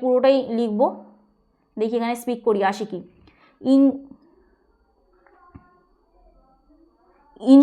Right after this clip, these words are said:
short দিয়ে কীভাবে ভিডিও এডিট করে। চলো, রিন শর্ট এসে গেছে, এটাকে আমি just মুছে দিই, দিলেই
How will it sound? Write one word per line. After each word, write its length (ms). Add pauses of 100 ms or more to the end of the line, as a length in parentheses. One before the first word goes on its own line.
short 200 (120)
দিয়ে 140 (120)
কীভাবে 320 (120)
ভিডিও 200 (120)
এডিট 220 (100)
করে। 180 (1500)
চলো, 240 (540)
রিন 180 (120)
শর্ট 260
এসে 180
গেছে, 240
এটাকে 220
আমি 160
just 160 (100)
মুছে 280
দিই, 100 (680)
দিলেই 260